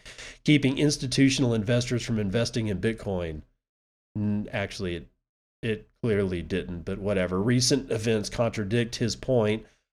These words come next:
On the same day that the C B N statement was published, Tesla purchased one point five billion dollars worth of Bitcoin,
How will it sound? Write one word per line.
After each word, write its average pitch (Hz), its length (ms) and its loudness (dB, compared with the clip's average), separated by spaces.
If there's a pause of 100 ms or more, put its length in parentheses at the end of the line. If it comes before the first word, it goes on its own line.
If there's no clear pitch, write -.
(100)
On 120 120 4
the 110 80 4
same 117 280 4
day 110 180 4
that 101 100 -4
the 92 80 -8
C 120 180 2
B 110 200 2
N 104 100 2
statement 104 440 0
was 95 120 -4
published, 131 560 2
Tesla 139 480 4
purchased 123 540 0
one 110 160 2
point 117 180 2
five - 220 4
billion 107 300 2
dollars 95 280 2
worth 92 140 -4
of 92 60 -6
Bitcoin, 127 500 4